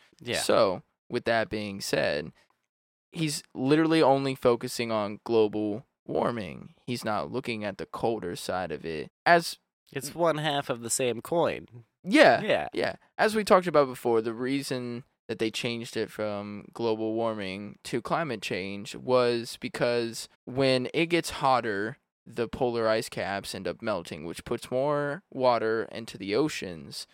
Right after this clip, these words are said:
Speaker 2: So then when the oceans evaporate, that puts more water up into the air. So then our winters are gonna be a lot colder and we're gonna get a lot more snow. So you're gonna have extremes on both sides. It's gonna get extremely cold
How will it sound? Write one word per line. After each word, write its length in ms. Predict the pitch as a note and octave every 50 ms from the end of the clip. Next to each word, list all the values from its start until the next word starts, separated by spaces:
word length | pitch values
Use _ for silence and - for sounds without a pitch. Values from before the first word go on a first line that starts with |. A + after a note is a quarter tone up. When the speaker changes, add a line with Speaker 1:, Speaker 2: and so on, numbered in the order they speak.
| _ _ _ _ -
Speaker 2:
So 200 | - - B2 A#2+
then 520 | A#2 B2 B2 A#2+ A#2+ A#2 A#2 A2+ A#2 A2+ - - - - _
when 520 | - B2 A#2+ A#2 A2+ A2+ A2 A2 A2 A2
the 140 | G2+ G#2 G#2+
oceans 420 | A#2 C3+ D3 - - B2+ A#2+ A2 -
evaporate, 800 | A2 F#2+ - A#2+ B2+ C3 B2 - A#2 A2+ A2 G#2+ G#2+ A2 A2 -
that 140 | G#2 G2+ -
puts 240 | - A2+ A2 - -
more 180 | A2+ A2+ A2 G#2+
water 360 | G#2+ A2 G#2 G2+ F#2+ G#2+ G#2
up 140 | G2+ F2+ -
into 340 | G2+ F#2 - G#2 F#2+ F2 - - _ _ _ - - G2+
the 200 | G2+ F#2 E2+ F2+
air. 360 | - E3 E3 A#2 G2 F2+ F#2+ - _ _ _ _ _ _
So 140 | - - A#2+
then 160 | A2+ A#2+ A2+
our 300 | A2 G#2+ A#2 B2 B2+ A2 -
winters 600 | - A2 B2 C3+ D#3 D#3 - C#3 A2+ A2+ A2 - -
are 80 | A2
gonna 220 | G2 A2+ G#2+ G#2+ G2+
be 140 | G#2+ G#2
a 100 | G2+ F#2+
lot 280 | F#2+ G2 F#2+ F2+ - -
colder 580 | - - - G#2+ A#2 B2 C3 D#3+ E3 E3+ F3 F3+
and 100 | C3+ A2+
we're 80 | A#2 A2+
gonna 180 | A#2+ A2+ A2
get 120 | G#2+ A2 G#2+
a 60 | A2
lot 240 | A2 A2 G2+ F2+ -
more 200 | G#2 G2+ F#2 F2
snow. 600 | - - - - - D3 D#3 A#2+ D2+ - - - - _ _ _ _ _ _ _ _ -
So 480 | - - C#3 C3+ C3 B2+ A#2+ G2+ - _ _ _
you're 180 | C3+ C3 D3
gonna 260 | C#3 D3 D#3 D#3 D3
have 280 | C#3+ C#3 C#3 D3+ C#3 A#2+
extremes 680 | A#2+ A2+ - - - - C#3 C3+ C3 B2+ A#2+ A2 - B2
on 180 | A2+ A2 A2
both 300 | F#2+ - G#2+ G#2+ G#2+ G#2+
sides. 500 | - - - G2 G2 E2 B1 G#1+ - -
It's 160 | - - -
gonna 180 | - A#2 G#2+ G2+
get 200 | G#2 F#2+ F2 E2+
extremely 600 | - - - - - - C3 B2+ C3 C3+ C3 B2 A2
cold 600 | - - - C3 B2 B2+ D3+ E3+ F3+ G3+ G#3